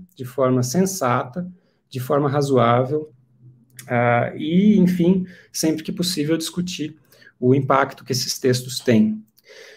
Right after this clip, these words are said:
De qualquer modo, essa peça apresenta um outro interesse bastante inter-, importante pro, pro nosso conjunto de peças escolhido aqui. Eh, essa é uma peça em que nós temos em cena o deus Dioniso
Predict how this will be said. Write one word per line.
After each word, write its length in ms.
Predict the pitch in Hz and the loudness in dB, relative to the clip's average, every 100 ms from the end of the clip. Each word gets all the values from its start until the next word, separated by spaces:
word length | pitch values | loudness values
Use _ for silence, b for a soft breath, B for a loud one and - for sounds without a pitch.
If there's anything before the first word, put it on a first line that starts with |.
| B | B
De 80 | - | 2
qualquer 280 | 220 220 196 | 4 6 8
modo, 640 | 139 208 254 147 117 - | 8 8 8 8 4 0
essa 320 | - 185 - 175 | 0 2 2 0
peça 580 | - 143 190 180 139 127 | 4 6 6 4 0 -2
apresenta 680 | 135 139 160 143 165 175 185 180 | -2 2 4 4 2 2 0 4
um 180 | 180 165 | 6 8
outro 400 | 202 254 226 180 | 8 6 4 2
interesse 720 | 175 160 139 147 151 - 143 - _ | 4 4 4 4 0 -4 -10 -20 _
bastante 720 | 135 156 - - 220 254 214 | -4 -2 -4 4 6 6 4
inter-, 320 | 175 147 139 143 170 170 139 160 160 | -2 -2 -4 -4 -6 -4 -4 -4 -6
importante 640 | 151 151 143 151 165 196 | -6 2 2 4 4 4
pro, 220 | - 170 156 | 2 -2 -2
pro 260 | - 165 | -4 -2
nosso 420 | 170 208 - - - _ | 4 2 2 -6 -12 _
conjunto 640 | 185 190 147 - 214 220 | 2 4 4 6 8 8
de 120 | 220 - | 6 2
peças 580 | 135 123 123 - - | 2 4 2 -4 -14
escolhido 460 | 185 - 147 127 127 | -14 -6 -2 -2 -4
aqui. 240 | 127 - - b b b b b b b b _ _ - | -6 -12 -20 b b b b b b b b _ _ -8
Eh, 260 | 165 - | -6 -4
essa 240 | - 208 233 | 2 4 8
é 40 | |
uma 160 | 254 220 | 6 6
peça 380 | 165 160 196 - | 6 6 2 2
em 120 | 170 | 0
que 140 | 170 | 4
nós 180 | 175 156 | 2 4
temos 280 | 165 147 139 | 2 2 2
em 100 | 135 | 0
cena 380 | 127 135 123 120 | 0 2 4 4
o 40 | |
deus 300 | 113 117 117 | 2 2 2
Dioniso 600 | 123 151 147 185 208 226 | 2 2 4 4 2 0